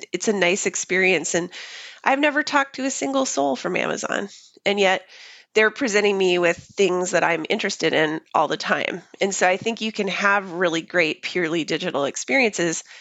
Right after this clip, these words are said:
The human side of it is really, I think, thinking through what do you need to deliver to your customers to get them what they need.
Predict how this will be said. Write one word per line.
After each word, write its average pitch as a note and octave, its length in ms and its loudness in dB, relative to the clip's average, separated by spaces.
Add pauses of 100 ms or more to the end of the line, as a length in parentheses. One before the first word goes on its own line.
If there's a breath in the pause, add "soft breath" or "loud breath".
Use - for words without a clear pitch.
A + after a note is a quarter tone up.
(400 loud breath)
The G#3+ 100 6
human A#3 440 0
side A3 320 2
of G3+ 80 0
it F3 180 4
is D#3+ 180 2
really, E3 320 0
I F3+ 100 2
think, E3 220 -8
thinking E3+ 420 -8
through E3+ 640 -2 (500 loud breath)
what D#3+ 280 2
do G#3+ 100 -6
you G3 120 4
need D#3+ 260 0
to F#3 100 -4
deliver D#3+ 360 0
to F3+ 140 -6
your E3 100 0
customers A3+ 600 0
to F#3 60 -2
get D3+ 220 0
them E3 140 -4
what - 160 -4
they - 120 -2
need. G3 480 0